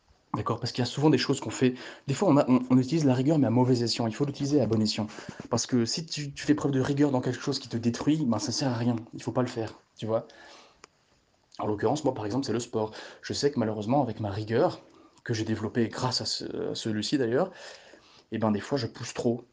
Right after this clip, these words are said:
J'ai trop envie de faire comme prévu et je pousse trop et je me blesse. Et ça, c'est mon gros problème. Et on va y revenir avec le sport. Et on va venir nuancer un peu cette idée de rigueur, même si ça reste l'outil le plus puissant. Je te le répète et je te le répéterai encore. Cela étant dit, euh,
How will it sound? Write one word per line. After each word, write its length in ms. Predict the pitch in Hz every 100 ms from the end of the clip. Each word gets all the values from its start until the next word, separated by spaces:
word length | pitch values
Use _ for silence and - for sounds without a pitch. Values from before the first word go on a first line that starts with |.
| _
J'ai 120 | 107
trop 180 | 104 147
envie 180 | 135 139
de 60 |
faire 340 | - 120 104 - _ _ _ _ _ _ _ _ _
comme 140 | 156 147
prévu 400 | 147 127 160 156
et 40 |
je 80 | -
pousse 220 | 151 -
trop 200 | - 147
et 20 |
je 80 | 120
me 80 | 123
blesse. 400 | 107 101 - - _ -
Et 40 | -
ça, 120 | 135
c'est 120 | 123
mon 120 | 110
gros 120 | 107
problème. 300 | 117 120 113
Et 80 | 110
on 60 | 104
va 100 | 110
y 60 |
revenir 240 | 113 120 127
avec 180 | 107 -
le 80 |
sport. 300 | 98 - 113 - - - 120
Et 20 |
on 60 |
va 100 | 110
venir 240 | 104 110 110
nuancer 320 | 120 120 -
un 100 | 110
peu 120 | 110
cette 200 | 113 104
idée 140 | 107 101
de 80 |
rigueur, 400 | 104 98 110 113 - - - - -
même 100 | 110
si 80 | 104
ça 120 | -
reste 200 | 107 -
l'outil 180 | 104 104
le 60 | 101
plus 120 | 101
puissant. 360 | 98 - 101 - _ -
Je 120 | -
te 60 | 104
le 80 |
répète 320 | 98 98 107 -
et 60 |
je 100 | 104
te 120 | 101 101
le 60 |
répéterai 360 | 101 107 - 110
encore. 400 | 104 101 92 - _ - - _ _ _ _ _ - - - - _ -
Cela 280 | - 143
étant 180 | 131 117
dit, 240 | 107 123 131 _ _ -
euh, 380 | 113 98 95